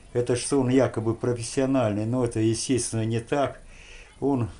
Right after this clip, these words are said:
аналог почти металлоискателя сорок тридцать М Д. Но только вот я покажу вам, у него есть некоторые различия. Я ее вчера, эту посылочку, получил, уже скрывал, так как вот эта посылка,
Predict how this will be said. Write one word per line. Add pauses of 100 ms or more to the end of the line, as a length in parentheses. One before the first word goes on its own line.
(300)
аналог
почти (400)
металлоискателя (840)
сорок
тридцать (540)
М
Д. (500)
Но
только
вот
я
покажу
вам,
у
него
есть
некоторые
различия.
Я
ее
вчера,
эту
посылочку,
получил,
уже
скрывал,
так
как
вот
эта
посылка,